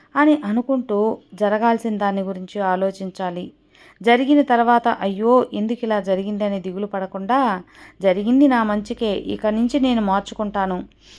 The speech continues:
నీ ఇక జరగబోయేది నా మంచికే ఇక ఉంటుంది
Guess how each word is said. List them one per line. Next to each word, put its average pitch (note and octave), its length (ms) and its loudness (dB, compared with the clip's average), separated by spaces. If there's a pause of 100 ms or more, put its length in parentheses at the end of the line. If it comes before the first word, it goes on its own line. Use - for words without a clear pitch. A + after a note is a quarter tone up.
(140)
నీ B3 160 2
ఇక B3 160 2
జరగబోయేది A#3+ 760 4
నా F#3+ 220 0
మంచికే A3+ 480 0
ఇక G#3 260 -2
ఉంటుంది G3 640 -4